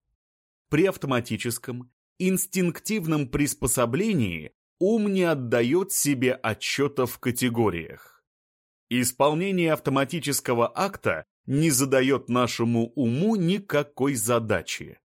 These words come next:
Нет затруднения, значит, нет потребности, а следовательно, нет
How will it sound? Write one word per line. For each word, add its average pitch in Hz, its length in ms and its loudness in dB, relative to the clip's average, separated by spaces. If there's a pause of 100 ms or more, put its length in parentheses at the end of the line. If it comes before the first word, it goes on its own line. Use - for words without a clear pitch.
(300)
Нет 175 360 2
затруднения, 165 1160 0 (200)
значит, 117 680 0
нет 98 300 -4
потребности, 135 960 -2 (380)
а 120 160 4
следовательно, 107 1000 0 (200)
нет 143 560 -2